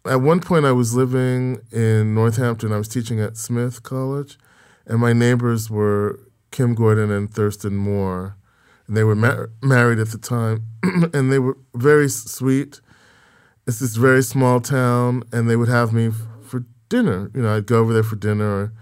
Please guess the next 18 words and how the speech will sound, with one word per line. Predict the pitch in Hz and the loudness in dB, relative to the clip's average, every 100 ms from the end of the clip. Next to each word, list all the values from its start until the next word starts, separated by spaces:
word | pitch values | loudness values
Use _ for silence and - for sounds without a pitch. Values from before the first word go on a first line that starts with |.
| - _ _ - | -20 _ _ -4
"What | 107 | 0
are | 113 | 4
you | 110 | 4
up | 110 110 | 2 -2
to?" | 113 107 104 | -4 -2 0
And | 104 101 | -2 -4
I'd | 101 | -6
go | 104 101 | -2 0
over | 202 | 0
there, | 196 196 - | 0 0 0
and | 98 | -2
it'd | 98 | -6
be | 101 | -8
snowing. | - 95 101 101 104 | -6 -4 -2 -2 -2
It | |
was | 110 113 | -4 -2
endlessly | 131 127 113 113 | 0 2 0 -2
snowing. | 113 110 104 101 98 | -4 -2 -2 -2 -4